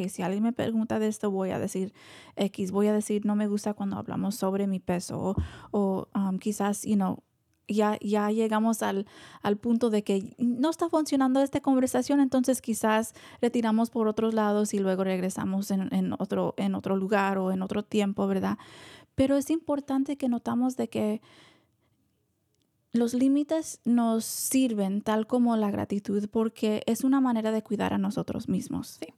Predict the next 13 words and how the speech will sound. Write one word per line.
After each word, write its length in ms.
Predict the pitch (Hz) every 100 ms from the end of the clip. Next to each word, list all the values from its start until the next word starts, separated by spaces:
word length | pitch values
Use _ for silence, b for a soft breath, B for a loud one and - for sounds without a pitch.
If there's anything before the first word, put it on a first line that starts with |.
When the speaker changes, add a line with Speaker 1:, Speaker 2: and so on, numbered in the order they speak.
| _
Speaker 1:
Sí. 320 | - 240 226 B B B B -
Y 360 | 247 233 220 220
este, 760 | 220 - - 240 233 226 -
es 100 | 240
una 160 | 269 277
manera 340 | 262 240 247
de 100 | 240
no 160 | 214 214
aguantar 840 | 226 226 208 208 208 202 208 214 - b
ser 340 | - 226 202 - _ _ _
incómodo 920 | 220 208 208 254 247 240 220 214 233 -
o, 380 | 190 185 185 - _
o, 240 | 208 202